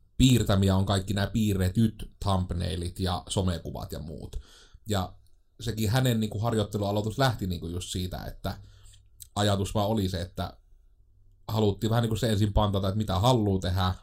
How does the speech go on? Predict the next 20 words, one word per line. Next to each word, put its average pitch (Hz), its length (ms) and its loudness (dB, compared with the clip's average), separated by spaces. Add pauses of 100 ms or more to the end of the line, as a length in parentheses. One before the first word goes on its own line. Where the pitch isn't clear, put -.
(260)
ja 92 100 -4 (600)
tietyllä 95 280 2
tavalla 90 320 -2
myös, 92 240 -4
että 92 240 -6
sitten 95 220 -6
monesti 98 400 2 (320)
mitä 98 160 2
haluaa 95 340 2
tehdä 95 220 2
jossain 95 460 2
määrin 90 220 -2
overlappaa 92 560 0
senkaan, 92 300 -2
mitä 87 160 -4
jossain 90 340 -6
määrin 92 180 -6
osaa 120 380 2
tehdä. 92 320 2 (720)
Ja 92 320 -2